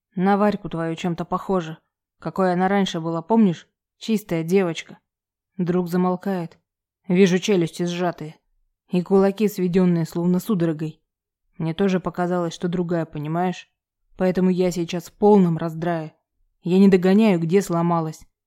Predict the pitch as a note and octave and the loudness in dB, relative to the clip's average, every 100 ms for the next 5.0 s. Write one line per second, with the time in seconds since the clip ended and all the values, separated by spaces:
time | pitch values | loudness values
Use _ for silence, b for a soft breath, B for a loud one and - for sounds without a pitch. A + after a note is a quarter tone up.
0 | - E3 F3 D#3 E3 E3+ - _ _ _ | -14 -10 -6 -6 -6 -6 -10 _ _ _
1 | _ _ E3+ D#3+ E3+ F#3 E3+ - A3 G3 | _ _ -10 -6 0 2 0 -2 -2 -2
2 | F3 E3+ F#3 G#3+ C4 A3+ A3+ A3 F3 F3 | -2 0 0 2 2 4 4 4 2 0
3 | D#3+ E3 E3 D#3 - _ _ _ _ _ | -2 -4 -4 -4 -10 _ _ _ _ _
4 | F3 F3+ G3+ E3+ E3 E3+ F3 A#3 F#3+ C#3 | -6 2 4 4 2 0 2 2 2 -2